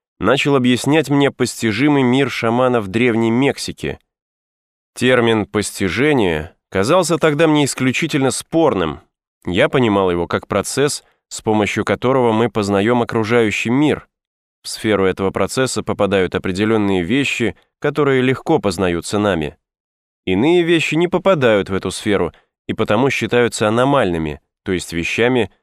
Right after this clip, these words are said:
которые невозможно понять адекватно. Дон Хуан настаивал с самого начала нашего знакомства на том,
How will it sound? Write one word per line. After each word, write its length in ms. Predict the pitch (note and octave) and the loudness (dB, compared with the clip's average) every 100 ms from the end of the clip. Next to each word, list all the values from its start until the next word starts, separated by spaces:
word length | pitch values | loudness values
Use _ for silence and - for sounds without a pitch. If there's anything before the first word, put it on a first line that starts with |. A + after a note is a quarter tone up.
| _ | _
которые 360 | - G#2+ A2 A2 | -6 -2 2 2
невозможно 680 | G#2 G2+ F#2 G2+ A#2+ A2 G#2 | 2 2 0 0 0 0 -2
понять 380 | G2+ G2+ G2+ | 0 0 0
адекватно. 640 | F#2+ G2 - G#2+ E2+ D2+ - _ _ _ _ _ _ _ _ _ _ _ _ _ _ _ _ - | -2 -4 0 0 -2 -8 -12 _ _ _ _ _ _ _ _ _ _ _ _ _ _ _ _ -8
Дон 360 | F#2 A2 D3 | 0 2 2
Хуан 440 | C#3 C3 D#3 E3 A2 | 2 2 4 4 4
настаивал 640 | G2 - C#3 D#3+ D3 C3 | 2 0 0 2 4 2
с 60 | - | 0
самого 360 | C#3+ C#3+ B2+ | 0 2 4
начала 440 | A#2 G#2+ - C#3+ C3 | 2 2 2 2 4
нашего 420 | A#2 A2 A2 G2+ | 2 0 0 0
знакомства 640 | F#2 G2+ - B2 - G2 | 2 0 2 0 0 0
на 180 | F#2+ F2+ | 0 0
том, 360 | - D#3 B2+ | 2 2 2